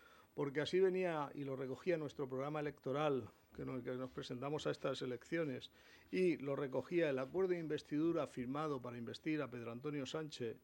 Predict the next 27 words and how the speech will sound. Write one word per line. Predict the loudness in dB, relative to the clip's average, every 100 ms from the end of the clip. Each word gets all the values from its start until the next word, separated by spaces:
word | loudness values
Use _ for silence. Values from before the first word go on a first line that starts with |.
| -10
ya, | -6 -2 -2
ya | -2 -4
por | -4 -6
el | -6
dos | -6
mil | -6 -6
quince, | -4 -4 -2 -2 -2 -12 -20 -20 -20 -20 -20 -20 -20 -20 -4
la | 6 6 6 4 -2 _ -2
<clears throat> | 0 0 -2
reducción | 4 6 8 4 -2 4 8 8 6
del | 2 0
tramo | 0 0 0 2 2 0
del | 0 2 2 2
I | 0
R | 0 -2
P | -2 -2
F | 0 4 4 4 -4 -16 -20 -20 -20 -2
de | 2 2
nuestra | 2 -2 0 2 4
autonomía, | 4 2 0 0 -2 -4 -12 -20 -20 _ -16 -8
del | -8
tramo | -6 -4 -2
autonómico. | -2 -2 0 -2 -6 -14 -16 _ -20 -20 -20 _ _ _ _ _ -20 -20 -20 -20 -20 -20 -4
Eh, | 6 10 10 8 6
la | 6
reducción | 8 6 6 10
del | 12 12 12 8 4 2